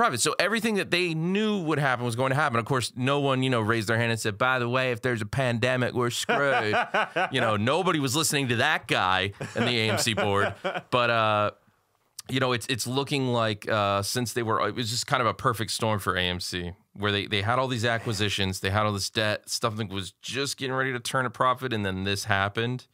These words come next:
Speaker 1: The other thing that I don't, I, I don't know if people are focusing on enough is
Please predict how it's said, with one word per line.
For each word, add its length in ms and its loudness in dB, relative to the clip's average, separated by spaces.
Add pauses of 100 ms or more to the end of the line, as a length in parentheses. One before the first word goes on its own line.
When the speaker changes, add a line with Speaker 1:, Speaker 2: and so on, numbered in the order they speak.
(600)
Speaker 1:
The 120 0
other 120 0
thing 220 0
that 100 2
I 60 2
don't, 300 0 (520)
I, 100 2 (100)
I 80 2
don't 220 0
know 140 0
if 100 -6
people 260 -2
are 60 2
focusing 480 0
on 120 2
enough 540 0 (1040)
is 640 0